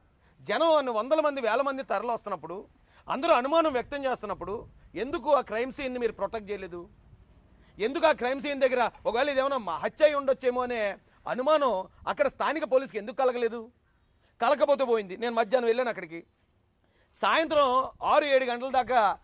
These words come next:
లోకల్ సీఏ గారు రాలేదు. లోకల్ సీఏ గారికి నేను ఫోన్ చేస్తే,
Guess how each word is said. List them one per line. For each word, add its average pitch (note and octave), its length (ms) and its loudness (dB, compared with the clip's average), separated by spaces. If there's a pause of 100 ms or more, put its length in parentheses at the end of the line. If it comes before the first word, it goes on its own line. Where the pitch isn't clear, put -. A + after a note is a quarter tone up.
(200)
లోకల్ B3 440 2
సీఏ C4 260 -4
గారు C#4 140 2
రాలేదు. A#3+ 400 0 (840)
లోకల్ D4 320 2
సీఏ D4 200 0
గారికి C#4+ 220 2
నేను C#4+ 120 -2
ఫోన్ B3+ 260 -2
చేస్తే, A#3 400 0